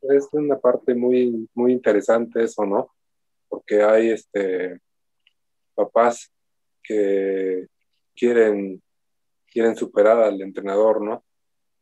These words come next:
Eh, me refiero a superar de que llevan a sus niños a jugar a un equipo y a la hora del partido están los papás gritándole al niño, "Haz esto, sube, baja, tira, corre, defiende, ¿no? Pásala", ¿no?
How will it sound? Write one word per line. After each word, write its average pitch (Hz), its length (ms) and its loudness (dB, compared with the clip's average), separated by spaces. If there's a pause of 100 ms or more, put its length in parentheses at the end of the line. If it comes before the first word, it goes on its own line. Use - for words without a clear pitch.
(160)
Eh, 98 600 -12
me 104 140 -4
refiero 117 360 2
a 117 40 2
superar 117 560 2
de 98 180 -4
que 95 600 -8 (100)
llevan 117 280 4
a 104 60 0
sus 101 120 -4
niños 117 500 0 (460)
a 104 100 -4
jugar 113 340 2
a 113 60 4
un 120 180 -2
equipo 127 460 -6 (920)
y 104 280 -6
a 107 80 0
la 110 100 4
hora 120 160 4
del 110 160 2
partido 123 460 -2
están 117 320 -6
los 110 160 -4
papás 113 400 -4
gritándole 104 880 0
al 98 160 -6
niño, 113 440 -4
"Haz 104 180 -4
esto, 117 340 -6
sube, 117 400 -4
baja, 113 560 -4
tira, 117 520 -2
corre, 120 360 -2
defiende, 117 500 -6
¿no? 107 160 -10 (100)
Pásala", 110 500 -4
¿no? 127 200 -8